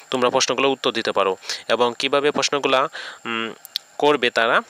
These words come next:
তারও একটা নমুনা দেওয়া আছে। তোমরা দেখো ভিডিওতে খুব ভালোভাবে। এখানে দেখো, তোমাদের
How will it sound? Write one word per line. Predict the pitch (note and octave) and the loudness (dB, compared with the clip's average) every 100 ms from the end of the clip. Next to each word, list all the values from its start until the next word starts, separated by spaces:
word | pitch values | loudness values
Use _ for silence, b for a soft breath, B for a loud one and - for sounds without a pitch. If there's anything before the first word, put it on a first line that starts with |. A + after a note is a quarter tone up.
| - - - | -6 -4 0
তারও | G#2+ A2 | 2 2
একটা | - | 0
নমুনা | A#2 A2+ A2 | -2 0 2
দেওয়া | G2+ A2 | 2 2
আছে। | - | 0
তোমরা | E3+ C3 G#2+ G2+ | -2 -2 0 0
দেখো | F#2+ A#2 - | 0 -2 -2
ভিডিওতে | A2 G#2+ A2+ - A3 - | -4 0 0 0 -4 -2
খুব | C3+ A2+ | -2 2
ভালোভাবে। | A2 G#2+ A#2+ A3 - B B B B - | 2 2 2 -2 -6 B B B B -6
এখানে | B2 C3 | -2 0
দেখো, | B2 A#2 C#3 A3 - _ _ _ _ _ _ - - - - | 2 2 0 -2 -6 _ _ _ _ _ _ -12 -8 -4 0
তোমাদের | C#3+ B2+ B2+ | 2 2 0